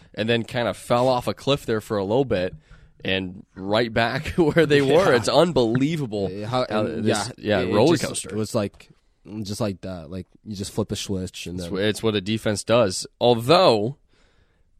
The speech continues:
Speaker 1: when you look back at that Super Bowl team, they had the same kind of defense, turnover margin heavy,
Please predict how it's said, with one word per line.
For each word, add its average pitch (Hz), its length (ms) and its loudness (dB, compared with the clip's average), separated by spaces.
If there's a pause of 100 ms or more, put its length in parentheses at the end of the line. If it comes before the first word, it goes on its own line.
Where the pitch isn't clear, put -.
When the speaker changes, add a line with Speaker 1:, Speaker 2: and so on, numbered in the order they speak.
(160)
Speaker 1:
when 110 140 0
you 113 100 4
look 143 240 4
back 139 260 0
at 135 60 -12
that 120 160 0
Super 156 260 2
Bowl 127 200 2
team, 98 420 -2 (100)
they 113 180 2
had 135 160 0
the 123 80 0
same 123 220 0
kind 135 220 0
of 131 60 -2
defense, 104 480 -4
turnover 120 480 0
margin 113 380 2
heavy, 98 440 -2